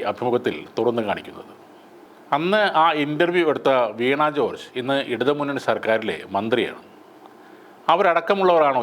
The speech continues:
ഇപ്പോഴും മുകേഷിനെ താങ്ങി നടക്കുന്നത്? ചില കാര്യങ്ങൾ തുറന്നു പറയാൻ സർക്കാരിലെ ചിലരെങ്കിലും മുന്നോട്ട് വരണം.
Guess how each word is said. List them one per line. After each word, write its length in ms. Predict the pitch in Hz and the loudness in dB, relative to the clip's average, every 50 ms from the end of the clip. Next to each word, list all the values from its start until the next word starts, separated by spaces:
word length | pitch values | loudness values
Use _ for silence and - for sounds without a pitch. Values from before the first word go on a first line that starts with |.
| 104 104 | -2 -2
ഇപ്പോഴും 320 | - 143 135 135 135 131 127 120 | 0 2 2 2 2 0 -2 -2
മുകേഷിനെ 460 | 120 120 131 139 135 - 135 113 90 85 85 - 117 | 0 2 0 0 0 -2 -4 -4 -4 -6 -2 0 2
താങ്ങി 220 | 113 110 120 123 113 | 2 2 0 -2 -2
നടക്കുന്നത്? 420 | 113 101 95 107 104 98 95 92 85 78 - - - - - - - - - - - - - - - - | -4 -4 -4 -6 -8 -8 -10 -10 -12 -16 -20 -20 -20 -20 -20 -20 -20 -20 -20 -20 -20 -20 -20 -20 -4 0
ചില 100 | - 156 165 160 | 2 2 4 4
കാര്യങ്ങൾ 340 | 151 151 156 165 170 175 170 156 160 | 4 2 2 2 0 0 -2 0 0
തുറന്നു 240 | 143 135 147 156 156 143 | 0 0 0 0 0 2
പറയാൻ 280 | 135 135 131 113 98 87 85 - - | 2 4 2 2 0 -4 -8 -4 -2
സർക്കാരിലെ 420 | 120 117 - 139 139 135 127 131 131 - | -2 -2 0 0 0 0 0 -2 -4 -2
ചിലരെങ്കിലും 500 | 127 120 143 143 143 135 135 131 123 117 104 98 | -2 0 0 0 -2 -2 -2 -2 -2 -4 -6 -10
മുന്നോട്ട് 320 | 98 98 98 107 101 101 101 92 | -10 -6 -4 -4 -4 -2 -4 -4
വരണം. 260 | - - - - | -4 -6 -10 -14